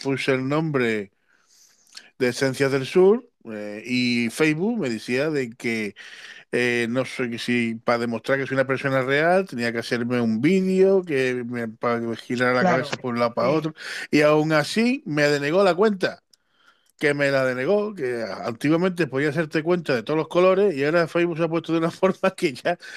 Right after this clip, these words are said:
Speaker 1: no quiere, ya no quiere ni, ni cuenta con, que tienen que ser nombres reales y toda la historia, además, se ha puesto,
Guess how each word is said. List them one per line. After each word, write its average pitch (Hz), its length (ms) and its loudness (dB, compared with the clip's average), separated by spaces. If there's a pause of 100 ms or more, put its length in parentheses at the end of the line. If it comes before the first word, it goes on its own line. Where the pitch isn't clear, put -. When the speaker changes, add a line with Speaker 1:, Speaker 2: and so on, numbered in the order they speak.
(240)
Speaker 1:
no 156 260 0
quiere, 175 240 0
ya 156 100 2
no 165 140 0
quiere 170 260 -2
ni, 139 380 -2
ni 127 160 -6
cuenta 147 840 0
con, 127 360 -6
que 120 100 -6
tienen 147 180 -2
que 170 120 -2
ser 147 120 -2
nombres 139 300 -2
reales 117 500 0
y 107 40 -8
toda 117 160 -8
la 110 60 -6
historia, 175 320 0
además, 127 280 -2
se 123 60 -2
ha 120 60 0
puesto, 127 840 0